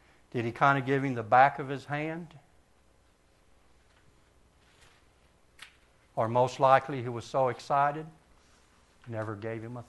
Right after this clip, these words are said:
thought. And so the story tells us that he had a good time as long as his money was there.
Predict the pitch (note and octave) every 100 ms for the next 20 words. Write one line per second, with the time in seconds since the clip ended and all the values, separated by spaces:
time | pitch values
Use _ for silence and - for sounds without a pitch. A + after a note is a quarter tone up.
0 | _ G#2+ - - - _ _ _ _ _
1 | _ _ _ _ _ _ _ _ _ _
2 | _ _ _ _ _ _ _ _ _ -
3 | _ _ _ _ _ _ _ _ - _
4 | _ _ _ _ _ - _ - A2+ -
5 | B2+ A#2+ - D#3 C#3+ C3+ - D#3 D#3+ E3
6 | F#3 - A#2 G#2+ B2+ B2+ B2 D#3+ C3+ F#3
7 | G#3 B3 G3+ D3 G3 A#3 A3+ A#3 F3+ E3+
8 | C3 G#2 G#2 F2+ G2+ F#2+ -